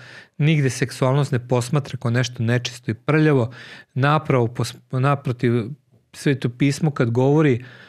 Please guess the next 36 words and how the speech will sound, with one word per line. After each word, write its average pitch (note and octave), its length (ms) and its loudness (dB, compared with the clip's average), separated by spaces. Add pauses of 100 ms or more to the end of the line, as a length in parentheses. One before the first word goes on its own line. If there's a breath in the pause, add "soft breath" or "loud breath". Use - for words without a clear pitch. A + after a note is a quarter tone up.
(220 loud breath)
o B2 80 0
seksualnosti, C3+ 800 0
seksualnost C3+ 720 0
predstavlja C3+ 440 2
kao B2+ 240 0
nešto C#3 440 0
što - 180 -6
je A2+ 60 2
dar D3 340 2
od A#2 120 0
Boga, A2+ 380 0 (480 loud breath)
dato D3 340 0
muškarcu B2+ 580 0
i C#3+ 40 4
ženu C3+ 280 0
koji A#2 320 -2
su - 240 -14
povezani C3+ 560 2
u A2+ 60 0
bračnu C3 420 0
zajednicu C3 500 0
kako B2 220 -2
bi A#2+ 140 -2
produbljivali C3 920 2 (400 loud breath)
svoj C#3 460 2
odnos C#3 500 0
ili, A#2 140 0
kako A#2+ 200 -4
Sveto B2 300 -2
pismo A#2+ 320 -4
kaže, A#2+ 300 0
kako A2 260 -4
bi G#2+ 140 -2
bili A2+ 460 2
jedno A2+ 480 0
telo. A2 480 -2